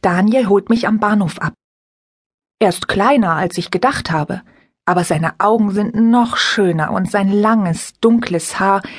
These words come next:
sieht ganz weich aus. Am Anfang ist es etwas komisch. Wir sind beide nervös. Er spielt den Stadtführer und zeigt mir die Altstadt. Einmal reißt er mich am Ärmel zur Seite,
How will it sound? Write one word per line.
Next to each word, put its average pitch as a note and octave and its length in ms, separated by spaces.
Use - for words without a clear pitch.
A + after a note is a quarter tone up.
sieht - 260
ganz A#3 300
weich E3+ 320
aus. D#3 380
Am F#3 180
Anfang G#3+ 480
ist G3 180
es F3+ 100
etwas - 360
komisch. G3 560
Wir B3 140
sind F#3+ 180
beide D#3 300
nervös. G3+ 560
Er F3+ 100
spielt E3+ 320
den D3+ 100
Stadtführer G3+ 960
und F#3 120
zeigt E3 360
mir G3 100
die A#3+ 160
Altstadt. - 580
Einmal G3 500
reißt E3+ 320
er G3+ 80
mich F3+ 220
am D#3+ 100
Ärmel F#3 380
zur E3+ 180
Seite, F3 400